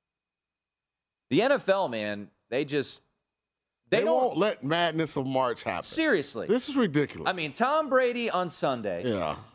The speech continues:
Speaker 1: And now, not as big as Tom Brady, but still,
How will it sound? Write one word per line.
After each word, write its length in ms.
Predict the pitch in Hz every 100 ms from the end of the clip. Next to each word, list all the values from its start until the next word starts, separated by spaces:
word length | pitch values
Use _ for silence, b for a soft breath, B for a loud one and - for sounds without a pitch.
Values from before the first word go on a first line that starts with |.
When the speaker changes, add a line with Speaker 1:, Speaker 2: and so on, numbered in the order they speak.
| _ 160
Speaker 1:
And 180 | 175 175
now, 580 | 185 180 175 170 170 -
not 220 | 226 262
as 140 | 208 151
big 260 | 185 240
as 160 | 170 -
Tom 300 | 175 151 139
Brady, 420 | 175 262 190 139
but 240 | 123 139 -
still, 640 | - 285 247 147 131